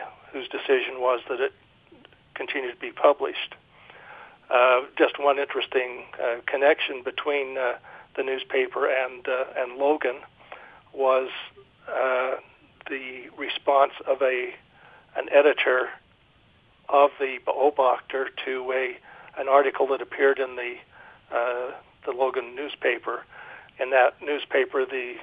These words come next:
uh, article claimed that, uh, uh, Belgian children with their severed arms are,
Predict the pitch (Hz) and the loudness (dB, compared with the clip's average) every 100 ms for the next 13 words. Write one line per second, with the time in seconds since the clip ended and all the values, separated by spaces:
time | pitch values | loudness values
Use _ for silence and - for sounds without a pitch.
0 | - - - - 123 123 120 - 131 127 | -20 -20 -8 -6 -4 -4 -6 0 0 0
1 | 127 127 - 139 127 131 123 131 135 - | -4 -6 0 0 0 -4 -2 2 2 0
2 | - 123 120 - - - - - - - | -4 -2 -2 -6 -20 -20 -20 -20 -18 -4
3 | 131 120 120 127 - - _ _ _ - | 0 2 0 -4 -8 -18 _ _ _ -20
4 | - 139 143 131 123 - 147 147 123 117 | 2 6 6 4 -2 2 4 4 2 -4
5 | 127 - - 123 120 120 - _ _ _ | -8 -10 -2 0 0 -2 -12 _ _ _
6 | - - 131 131 123 - 135 131 135 135 | -6 4 4 4 -2 -2 -2 -2 -6 -12
7 | - 135 | -10 -8